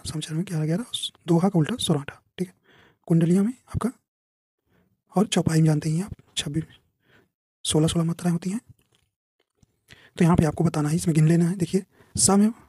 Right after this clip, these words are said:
बड़ाक मात्रा है, दो हो जाएगा, ठीक है, और ई में बड़ी ई है, दो हो जाएगा, सा में छोटा एक, एक, एक, बा में एक, सा पे अंक बिंदी है तो दो हो जाएगा, सा में बड़ाक मात्रा दो,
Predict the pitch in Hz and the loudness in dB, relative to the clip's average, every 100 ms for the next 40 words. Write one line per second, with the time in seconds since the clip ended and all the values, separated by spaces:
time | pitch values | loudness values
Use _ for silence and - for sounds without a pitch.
0 | - 156 156 180 185 - 185 165 165 170 | -2 2 2 2 0 0 0 0 -2 -2
1 | 170 185 _ 185 214 - _ _ _ _ | -6 -6 _ -4 -4 -6 _ _ _ _
2 | 170 160 - 202 196 220 _ - 175 196 | -2 -2 4 4 4 -2 _ 2 4 6
3 | 196 165 170 170 170 196 _ - - - | 4 4 2 2 0 -2 _ -16 -8 0
4 | 190 190 208 - - 175 165 170 185 _ | 2 2 0 -6 -4 0 2 2 2 _
5 | _ _ 170 185 180 185 190 156 165 170 | _ _ 2 2 2 0 0 -4 -2 -2
6 | - - - - - 202 196 202 196 196 | -6 -20 -14 -2 0 4 4 4 4 4
7 | 196 156 185 175 180 165 175 185 175 180 | 2 2 0 2 2 2 2 2 2 2
8 | 180 185 160 180 | 2 2 0 0